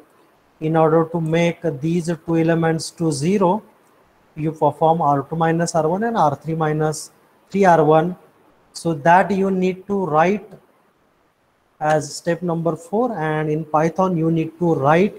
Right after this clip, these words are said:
appropriate codes for the same. Then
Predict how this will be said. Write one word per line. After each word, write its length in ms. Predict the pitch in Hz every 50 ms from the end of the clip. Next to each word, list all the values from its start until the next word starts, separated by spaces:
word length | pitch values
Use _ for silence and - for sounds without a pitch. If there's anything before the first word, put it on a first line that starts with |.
| -
appropriate 760 | 151 135 135 - 151 160 160 160 160 165 156 156 160 160 160 - _ _
codes 340 | - 214 208 226 226 - -
for 260 | - - 165 156 151
the 260 | 151 147 185 226 254 247 _ _ _ _ _
same. 420 | - - - - - 156 139 127 113 - _ _ _ _ _ _ _ _ _ _ _ _ _ _ _ _ _ _ _ _ _ _ _ _ _ _ _ _ _ _ _ _ _ _ _ _ _ _ _ _ _ _ _ _ _ _ _ _ _ -
Then 440 | 156 135 202 214 226 233 233 -